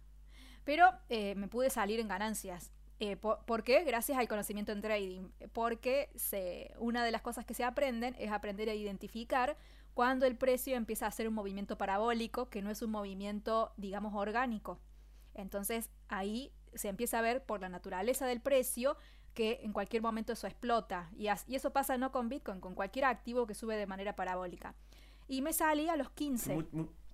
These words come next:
Speaker 2: muchas de las cosas que escuchas en, en, en estos expertos es,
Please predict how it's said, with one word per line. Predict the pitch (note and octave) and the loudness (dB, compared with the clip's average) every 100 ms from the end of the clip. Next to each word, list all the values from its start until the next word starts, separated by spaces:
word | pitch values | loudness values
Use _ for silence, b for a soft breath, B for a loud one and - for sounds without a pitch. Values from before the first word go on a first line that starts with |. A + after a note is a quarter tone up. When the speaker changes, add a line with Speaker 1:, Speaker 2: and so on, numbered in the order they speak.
| - | -12
Speaker 2:
muchas | - E3+ E3+ F#3 | 0 2 8 10
de | |
las | D#3 - | 10 6
cosas | D#3+ E3 | 4 0
que | F3 | -2
escuchas | D3+ D3 D#3+ | -2 -2 0
en, | C3+ A2 - | 0 -2 -4
en, | G#2+ G2+ G2 F#2 - - - | -4 -4 -6 -8 -12 -14 -12
en | G2+ | -10
estos | G#2+ A2+ | -8 -6
expertos | G#2 - B2 - A2 | -8 -2 0 0 -4
es, | A#2 G#2+ | -2 -4